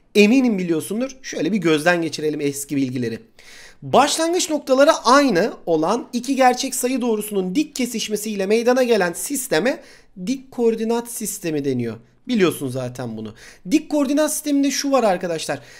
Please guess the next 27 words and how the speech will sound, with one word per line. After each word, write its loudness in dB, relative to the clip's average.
Herhangi 0
bir 0
koordinat 0
noktasını 0
göstermek 0
istiyorum. -6
Örneğin 2
bu 2
noktanın 2
adı -2
A 4
noktası -4
olsun. -6
Gösterirken 2
şöyle 0
yapacağız. -6
X -2
ekseninde 0
hizasında 2
olduğu 0
nokta 2
neresi? -2
A. -2
Önce 0
onu 0
yazıyorsun -8
A. -4